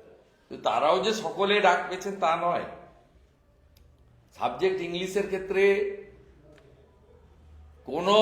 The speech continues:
বঞ্চিত যোগ্য শিক্ষক তারা ডাক পাননি। আমার কাছে সম্পূর্ণ তথ্য আছে এবং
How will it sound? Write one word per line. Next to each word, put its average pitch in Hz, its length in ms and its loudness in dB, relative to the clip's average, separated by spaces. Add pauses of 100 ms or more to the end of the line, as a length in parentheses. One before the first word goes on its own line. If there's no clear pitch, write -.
(600)
বঞ্চিত 170 440 -6 (200)
যোগ্য 170 220 -4 (160)
শিক্ষক - 400 -2 (1400)
তারা 131 160 -2 (100)
ডাক 131 120 0 (120)
পাননি। 98 340 -6 (2250)
আমার 143 340 0
কাছে 170 240 -4 (420)
সম্পূর্ণ 151 500 -10 (260)
তথ্য 131 240 -6 (220)
আছে - 220 -12 (1400)
এবং 127 300 0